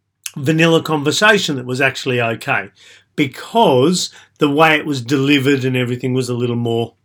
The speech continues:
entertaining and engaging. However, for the most part, vanilla conversation's a little bit dull.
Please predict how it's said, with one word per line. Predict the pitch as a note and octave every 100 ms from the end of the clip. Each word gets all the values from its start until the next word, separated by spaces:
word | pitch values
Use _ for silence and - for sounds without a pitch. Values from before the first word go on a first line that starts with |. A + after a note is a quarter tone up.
| _ _ _ _ _ _ _ -
entertaining | D3+ C3 - C3 B2 A#2+ A#2
and |
engaging. | A#2 A#2+ D#3+ D#3 B2+ G2+ - - -
However, | C#3 D3+ D3 D3+ - _
for | - C#3+
the | C3
most | C3+ A3 A#3 -
part, | C3 B2+ C3 - - _ C3
vanilla | C#3 F3 F3+ D#3+
conversation's | D3+ C3+ C3+ C#3+ C3+ C3 C#3 B2
a | B2
little | D3+ A3 G#3+ G3
bit | C3 D3+ D3 D3+ _ _ _ _ _ C3 - _ C#3
dull. | D3 A2+ G2